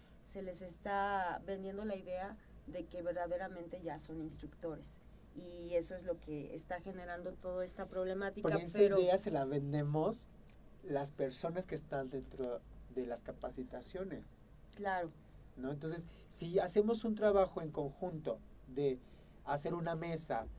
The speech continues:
Speaker 2: pero no nada más por el, pues, de amigos, o sea, no nada más de, "Ay, le voy a hablar porque es mi amiga o porque es mi amigo", como se manejan, ¿no? O sea, hacemos grupitos, pero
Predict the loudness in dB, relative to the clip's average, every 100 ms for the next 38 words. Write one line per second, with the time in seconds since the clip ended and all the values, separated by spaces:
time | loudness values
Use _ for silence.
0 | -14 2 8 10 10 8 6 6 6 6
1 | 6 4 4 0 -6 0 2 2 2 6
2 | 6 4 2 4 6 8 8 8 8 6
3 | 6 4 2 0 2 2 4 8 8 8
4 | 4 -4 -4 -4 -2 4 6 6 0 -18
5 | -16 4 6 6 2 0 0 0 4 4
6 | 2 -6 -8 -20 -20 -20 -20 -20 -18 -14
7 | -8 -6 -6 -8 -6 -2 2 6 6 6
8 | 4 4 6 10 10 8 -10 -18 -18 -4
9 | 4 8 8